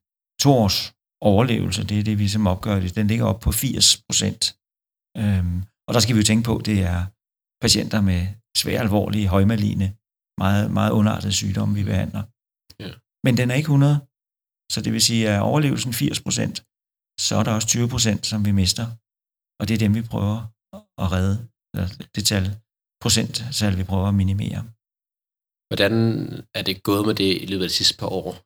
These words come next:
Speaker 2: Er det noget, vi har været stigende, eller har det været fladt, eller?
Speaker 1: Det er blevet bedre og bedre. Jeg har faktisk lige opgjort i forbindelse med den professorforelæsning, jeg skulle lave, hvordan det er gået i tre tidsperioder. Og, og det er blevet bedre og bedre. Vi har fordoblet, øh, næsten fordoblet, øh,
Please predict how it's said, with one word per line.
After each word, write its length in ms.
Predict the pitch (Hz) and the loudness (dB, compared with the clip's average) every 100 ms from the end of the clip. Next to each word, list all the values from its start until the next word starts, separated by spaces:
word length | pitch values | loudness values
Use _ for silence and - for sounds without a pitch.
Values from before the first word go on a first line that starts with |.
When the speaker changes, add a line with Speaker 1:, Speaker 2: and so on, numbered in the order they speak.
| - | -2
Speaker 2:
Er 40 | 92 | -2
det 140 | 98 | -2
noget, 140 | 98 98 | -4 -2
vi 60 | |
har 60 | 92 | -2
været 180 | 85 82 | 0 0
stigende, 480 | - 110 123 127 | -2 -2 0 0
eller 140 | 101 87 | -2 -4
har 80 | 85 | -6
det 120 | 82 | -6
været 160 | 80 | -6
fladt, 380 | - 98 101 - | -4 -4 -4 -6
eller? 180 | 87 - | -10 0
Speaker 1:
Det 200 | 139 165 | 4 6
er 80 | 143 | 6
blevet 200 | 131 131 | 4 2
bedre 240 | 120 104 127 | 4 4 4
og 80 | |
bedre. 380 | 120 90 101 110 107 | 4 4 4 2 2
Jeg 120 | 110 | 4
har 160 | 110 | 4
faktisk 300 | 113 123 131 | 2 2 2
lige 160 | 127 120 | 2 2
opgjort 540 | 113 113 120 95 - - - | 2 2 0 0 -6 -10 -2
i 60 | |
forbindelse 420 | 107 120 117 123 | 0 2 2 2
med 80 | 107 | 2
den 260 | 104 104 92 | 0 0 -2
professorforelæsning, 880 | - 101 107 104 101 92 95 101 98 | -2 0 2 0 -2 -2 -2 -2 -2
jeg 100 | 92 | -2
skulle 200 | 92 98 95 | -4 -4 -2
lave, 260 | 95 104 - - _ | -2 -4 -10 -20 _
hvordan 260 | 107 101 104 | 2 4 4
det 60 | |
er 40 | 104 | 2
gået 440 | 104 101 113 113 - - | 2 4 2 -2 -10 -8
i 40 | 107 | -2
tre 220 | 117 117 | -2 0
tidsperioder. 760 | - 117 120 110 98 90 92 92 - _ _ _ - | 2 2 2 2 2 2 0 -2 -6 _ _ _ -2
Og, 140 | 117 - - | -2 -2 -2
og 100 | 95 | -2
det 80 | 104 | -2
er 40 | |
blevet 160 | 104 107 | -2 0
bedre 240 | 110 110 | 2 4
og 80 | 127 | 4
bedre. 360 | 101 90 98 98 - | 2 4 2 0 -2
Vi 100 | 101 | 0
har 100 | 92 | 0
fordoblet, 680 | 104 107 117 151 131 117 - _ - | 2 4 4 4 0 -2 -10 _ -6
øh, 220 | - 92 | -4 -2
næsten 240 | 113 110 98 | 0 0 -2
fordoblet, 600 | 104 - 101 120 107 107 _ _ _ - | -2 2 2 0 -6 -8 _ _ _ -12
øh, 540 | - 107 98 95 95 | -4 0 2 0 0